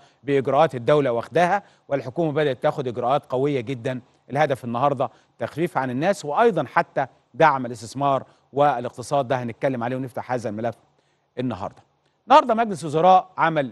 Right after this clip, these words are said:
انفوجراف مهم جدًا، اتكلم على الحماية الاجتماعية. الحماية الاجتماعية شهادات من، آه، الأمم المتحدة، البنك الدولي، صندوق النقد الدولي، بيتكلم على مصر عملت إيه،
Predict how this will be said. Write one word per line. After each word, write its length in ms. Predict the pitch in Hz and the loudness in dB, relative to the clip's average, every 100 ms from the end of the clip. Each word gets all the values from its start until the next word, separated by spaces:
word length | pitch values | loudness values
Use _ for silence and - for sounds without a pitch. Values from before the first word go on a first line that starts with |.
| - | -8
انفوجراف 500 | 170 147 131 156 151 _ - | -10 -8 -2 0 -2 _ -14
مهم 440 | 131 156 160 135 - 117 | -10 -6 -6 -8 -14 -12
جدًا، 380 | 135 87 85 76 _ _ _ _ _ - | -12 -10 -14 -14 _ _ _ _ _ 0
اتكلم 280 | 247 180 | 2 2
على 320 | 151 190 160 135 | 2 2 2 -4
الحماية 340 | - 151 175 | -6 0 0
الاجتماعية. 640 | 151 - 127 120 117 82 _ _ _ _ _ _ | 0 -6 -6 -4 -6 -8 _ _ _ _ _ _
الحماية 180 | - 226 | -4 -2
الاجتماعية 680 | 247 - 180 175 254 254 247 _ _ | -2 -2 0 2 4 2 0 _ _
شهادات 760 | - 165 151 143 185 196 _ _ _ _ 131 | -2 0 4 6 6 6 _ _ _ _ -6
من، 360 | 165 175 160 - _ _ _ 135 | -2 -2 -4 -12 _ _ _ 0
آه، 420 | 135 135 127 113 | 4 4 2 -2
الأمم 200 | 156 180 | -2 0
المتحدة، 560 | 170 - 156 180 196 - _ _ _ | 0 0 0 0 -4 -8 _ _ _
البنك 340 | 110 98 143 160 | -8 -4 -4 -6
الدولي، 420 | 131 175 214 214 - | 2 4 4 0 -10
صندوق 440 | - 123 123 156 | -8 -4 -4 -4
النقد 280 | 147 190 165 | 0 0 0
الدولي، 400 | 160 196 233 226 | 4 6 6 2
بيتكلم 440 | 156 - 202 196 160 | -6 -2 0 0 2
على 280 | 190 202 - 156 | 2 2 -2 0
مصر 320 | 220 220 165 | 0 2 0
عملت 360 | 180 165 147 | 0 -2 -6
إيه، 160 | 139 | -10